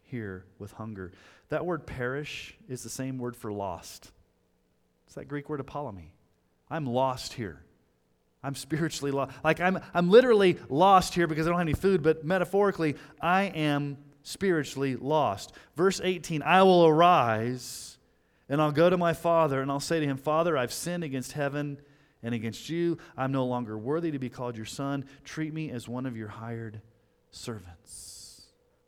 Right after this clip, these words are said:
Notice how he left everything in that country. He didn't come back to his dad with two girls on his arms,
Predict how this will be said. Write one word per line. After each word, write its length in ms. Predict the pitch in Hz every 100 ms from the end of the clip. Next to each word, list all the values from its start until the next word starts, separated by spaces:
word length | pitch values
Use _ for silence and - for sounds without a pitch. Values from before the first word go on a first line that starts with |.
| _ _ _ _ _ _ _ _ _ _ _ _ _ _ _ _ _ _ _ _ _ _ _ _ -
Notice 280 | 147 180 -
how 140 | 170
he 160 | 151 143
left 320 | 139 139 143
everything 420 | 135 127 131 123
in 100 | 113
that 180 | 113 -
country. 440 | 120 110 98 90 _ _ _ - _ _ _ _ _ _ _ _ _ _ _ _ _ _ _ _ -
He 140 | 139
didn't 200 | 160 170
come 220 | 165 151
back 240 | 139 135 135
to 80 |
his 120 | 131 120
dad 280 | 123 123
with 100 | 110
two 160 | - 123
girls 340 | 110 113 113
on 100 | 110
his 140 | 107 104
arms, 600 | 101 92 90 92 - -